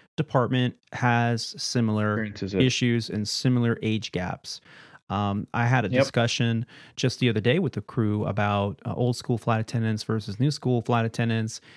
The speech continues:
Speaker 1: And, you know, you, it's like, 'cause we're getting both, right, at,
Speaker 2: Yeah.
Speaker 1: at the Legacy. And, um, you know, the old school would call and check on you every couple hours, make sure you need anything, you need a
Speaker 2: Yeah.
Speaker 1: bathroom break, 'cause they would call when it's convenient for them.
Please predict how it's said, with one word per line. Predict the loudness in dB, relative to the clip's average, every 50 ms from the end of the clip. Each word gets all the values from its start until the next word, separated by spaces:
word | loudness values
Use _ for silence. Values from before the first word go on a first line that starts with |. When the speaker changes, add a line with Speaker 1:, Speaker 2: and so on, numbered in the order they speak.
| -20 -20 -10 -4 -2
Speaker 1:
And, | 0 0 0 0 0
you | 0
know, | 0 0 0
you, | 0 0 -2 -2 -4 _ -10
it's | -10 -8 -10 -10 -6 -2
like, | 0 0 0 0 -2 -8 -18 _ _ _ _ -20 -20 _ _ _ _ _ _ _ 2
'cause | 2 4 6
we're | 6 6 6
getting | 6 6 6 6 4
both, | 4 4 2 2 0 -2 -8 -14 -20 _ _ _ _ -2
right, | 0 0 2 0 0 -2 -2
at, | -4 -4 -4 -2 0
Speaker 2:
Yeah. | 2 2 2 2
Speaker 1:
at | 0 -2
the | -4 -2 0
Legacy. | 2 2 2 0 -2 -2 -2 -4 -4 -6 _ _ -20 _ _ 0
And, | 2 4 4 4 4 4 4 4
um, | 4 4 4 4 2 2 0 -2 -6 _ _ _ _ _ _ _ _ 0
you | 2 4
know, | 4
the | 6 6 4
old | 4 2 2
school | 0 0 2 4 4 6 6 6
would | 4 4 2 -2 -6 -14 -18 -16 -6
call | -2 2 2 4 4 4
and | 2 0
check | 0 -2 0 2
on | 2 2 4
you | 4 4 4 4 4 4 2
every | 2 0 0
couple | -2 -2 -2 0 2 2
hours, | 4 4 4 4 4 4 4 2 0 0 -2 -2
make | -4 -4 -2
sure | -2 0 0 0
you | 0
need | 0 0 -2 -2 0
anything, | 0 0 2 4 4
you | 6 6
need | 6
a | 4
Speaker 2:
Yeah. | 4
Speaker 1:
bathroom | 4 4 2 2 0 0 2
break, | 2 2 2 2
'cause | 2 2 2 0 -2 -2 2
they | 4 4
would | 4 2 2
call | 2 2 4
when | 4 2
it's | 2 0 0
convenient | 0 2 4 4 4 4 2 0
for | -2 -2 0
them. | 0 0 -2 -4